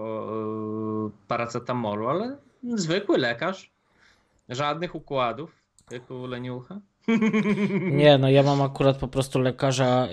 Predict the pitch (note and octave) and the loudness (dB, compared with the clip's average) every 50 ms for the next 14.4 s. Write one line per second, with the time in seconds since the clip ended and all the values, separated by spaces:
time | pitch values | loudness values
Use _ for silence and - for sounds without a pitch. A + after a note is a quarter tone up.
0 | B2 B2 A#2+ A#2 - C3 B2+ B2+ B2+ B2 A#2+ - C3+ B2 B2 B2 A#2+ A#2 A2 G#2+ | 0 0 0 0 0 -2 -2 0 0 0 0 0 0 0 0 0 0 0 -2 0
1 | B2 A#2 A2+ A2+ G#2+ A2+ A#2+ A#2+ - B2 A2 A#2 A2+ A2+ - - - A2+ G#2+ A#2 | 0 0 2 0 0 0 -2 -2 -2 -2 -2 0 -2 -2 -4 -4 -6 -4 -2 -4
2 | A2 G#2+ A2 A2 A2 A2 A2+ A#2 A2+ A2 - _ - A2 A2 A2 A#2+ A#2 - - | -4 -2 -2 -2 -2 -2 -2 -4 -4 -6 -8 _ -4 -2 0 2 0 0 -2 -10
3 | - - - - - - - - - A2+ A2+ A#2 A2+ - - - - C#3+ C3+ C3+ | -20 -20 -20 -20 -20 -20 -10 -2 0 2 2 2 0 -4 -8 -4 -2 0 0 0
4 | C3+ C#3+ D3+ C#3+ D3 C3+ C3 C3+ - - C3 C3 C3+ - C3+ B2+ - - - - | 0 0 -2 0 0 0 0 -2 -2 -4 -4 -4 -2 -2 -4 -2 -2 -2 -4 -4
5 | - - _ - A#2 B2 B2 B2+ A#2 A2+ A#2+ C3+ F#3+ G3 - _ _ _ _ - | -6 -8 _ -8 -6 -2 0 2 2 2 2 2 -2 -4 -8 _ _ _ _ -20
6 | _ _ _ _ - A#2+ A#2+ A#2+ A#2+ C3+ D3+ D#3+ D3+ B2+ A2 - - B2+ A#2+ - | _ _ _ _ -6 -4 -2 -2 0 0 0 0 0 0 -2 -4 -2 -4 -4 -4
7 | - A#2 A2+ G#2 A2 A2 - - A2+ A2+ G#2 - A2+ G#2+ A2+ G2 G#2+ - - G#2+ | -4 -8 -6 -6 -6 -8 -6 -6 -6 -6 -6 -6 -6 -6 -6 -6 -6 -6 -6 -6
8 | G2+ A2 G#2+ - A#2 A2+ G#2+ G#2+ A2+ G#2+ - - - - A2+ A2 G#2+ A2 A#2 A2+ | -6 -6 -6 -4 -4 -4 -2 -2 -2 -2 -4 -6 -6 -6 -6 -4 -4 -4 -4 -6
9 | - - G#2+ G#2 A2 A#2+ C#3+ D#3+ D#3+ - - D3+ D3 E3 D#3+ D#3+ D#3+ D#3 - - | -6 -6 -6 -4 -4 -4 -6 -6 -6 -6 -8 -6 -6 -4 -6 -4 -6 -6 -6 -6
10 | C#3+ C#3+ D3+ D3+ C#3+ C#3+ C#3 C#3+ C#3 - A#2 A#2 C3 C#3 C#3 - C3 B2+ C3+ C3+ | -4 -4 -4 -2 0 0 0 0 -2 -2 -4 -2 -2 -4 -6 -4 -2 0 0 0
11 | C3+ - - - - - _ _ - - - C3+ C#3+ D3+ D3 C3 C3 B2+ - - | -2 -6 -18 -20 -20 -20 _ _ -8 -2 2 2 4 4 2 0 0 -2 -2 -2
12 | C#3 C3+ B2+ B2 - - B2 - - B2+ A2+ A#2+ A#2+ A2+ A#2 A#2+ - - A#2 A2 | -2 0 0 -2 -2 -4 -6 -4 -2 -2 0 0 0 -2 -2 -4 -2 -2 -2 0
13 | A#2 A2+ - B2 G#2 G#2+ A2+ - A#2 G#2+ - B2 A2+ A2+ - B2+ A2+ A2 A2 G#2+ | -2 -2 -2 -2 -2 -2 -2 -2 -4 -6 -4 -4 -6 -4 -2 -2 -2 0 0 -2
14 | G2 G#2 F#2 F2 F2+ G#2 C3 | -2 -2 -4 -4 -4 -4 -4